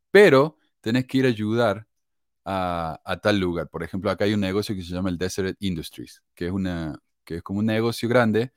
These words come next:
donde la gente dona cosas, que lleva adornos, ropa, eh, zapatos,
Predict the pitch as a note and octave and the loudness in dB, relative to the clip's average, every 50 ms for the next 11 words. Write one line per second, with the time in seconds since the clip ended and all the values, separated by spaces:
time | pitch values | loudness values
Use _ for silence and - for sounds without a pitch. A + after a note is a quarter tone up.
0 | _ - - - _ _ - G2+ G2 F#2+ F#2 F#2 F#2 - A2+ G#2+ - G#2 G2 A2+ | _ -20 -20 -20 _ _ -6 -4 -2 -2 -2 -2 -2 -2 -2 -2 0 0 2 2
1 | A#2+ A2 G2 F2 - - F2+ E2 - - - E2+ F2 _ _ - E2+ E2 D#2+ D2 | 2 2 2 0 -2 -4 -6 -6 -6 -10 -16 -20 -20 _ _ -14 -10 -8 -8 -6
2 | C2+ C2+ C#2+ F2 F#2+ F#2 F2+ F2+ F2 E2+ E2 E2 D#2+ D#2+ E2 - F2+ F#2 F#2 F2 | -6 -4 -2 0 2 2 2 0 0 -2 -4 -6 -6 -8 -6 -4 -2 0 0 0
3 | E2 - - E2+ E2+ E2+ - _ _ _ _ _ _ _ _ _ _ _ _ _ | -2 -4 -4 -4 -4 -6 -8 _ _ _ _ _ _ _ _ _ _ _ _ _
4 | _ - E2 E2 D2+ D2 - - C#2+ C#2+ - F#2+ G2 F#2+ F#2 - F#2 F2 - - | _ -12 -10 -10 -10 -10 -10 -10 -10 -4 0 0 2 2 0 -2 -6 -8 -8 -12